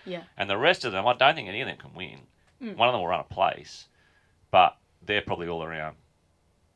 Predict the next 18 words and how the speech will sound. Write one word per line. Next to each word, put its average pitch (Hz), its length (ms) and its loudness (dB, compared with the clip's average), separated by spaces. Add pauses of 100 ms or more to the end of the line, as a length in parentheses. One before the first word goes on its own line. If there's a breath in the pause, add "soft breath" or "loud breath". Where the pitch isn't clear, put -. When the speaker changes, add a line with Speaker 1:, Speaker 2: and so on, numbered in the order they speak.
(240)
Speaker 2:
twenty-one 82 420 -6
dollars - 240 -12
or - 60 -20
better. - 240 -18 (160)
Speaker 1:
Yeah. 190 200 -14 (420)
Speaker 2:
So - 100 0
you've 117 300 -2
already 139 260 4
priced - 380 -2
it - 80 -20
in 92 80 -18
your 80 120 -14
head 82 180 -10
without 90 260 -2
doing 90 240 -10
any 80 200 -14
of - 60 -20
this. - 280 -20